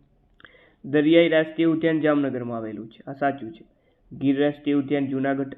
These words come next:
આ પણ સાચું છે. કાલિયાર રાષ્ટ્રીય ઉદ્યાન પોરબંદર, ના, આ ખોટું છે. કાલિયાર રાષ્ટ્રીય ઉદ્યાન ભાવનગરમાં આવે. ક્યાં આવે? ભાવનગરમાં આવે. અને વાંસદા રાષ્ટ્રીય ઉદ્યાન નવસારી, આ પણ સાચું છે.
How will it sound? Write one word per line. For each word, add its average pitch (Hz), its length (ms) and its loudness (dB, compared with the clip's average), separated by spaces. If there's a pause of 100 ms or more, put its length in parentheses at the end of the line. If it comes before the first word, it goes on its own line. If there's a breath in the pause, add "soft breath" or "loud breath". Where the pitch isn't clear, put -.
આ 127 100 -4
પણ 135 180 -6
સાચું 135 340 -6
છે. 139 140 -12 (460)
કાલિયાર 139 560 0
રાષ્ટ્રીય 135 480 -4
ઉદ્યાન 139 380 -2
પોરબંદર, 131 540 -4
ના, 135 200 -2
આ 131 40 -4
ખોટું 127 380 -10
છે. - 140 -20 (360)
કાલિયાર 139 380 0
રાષ્ટ્રીય 139 320 -2
ઉદ્યાન 139 200 -4
ભાવનગરમાં 127 680 -4
આવે. 117 140 -16 (240)
ક્યાં 131 180 -4
આવે? 143 120 -2
ભાવનગરમાં 120 640 -6
આવે. - 360 -20 (720)
અને 139 160 -2
વાંસદા 135 440 0
રાષ્ટ્રીય 143 340 0
ઉદ્યાન 139 240 0
નવસારી, 131 440 -4
આ 127 60 -2
પણ 139 200 -6
સાચું 123 340 -6
છે. - 140 -20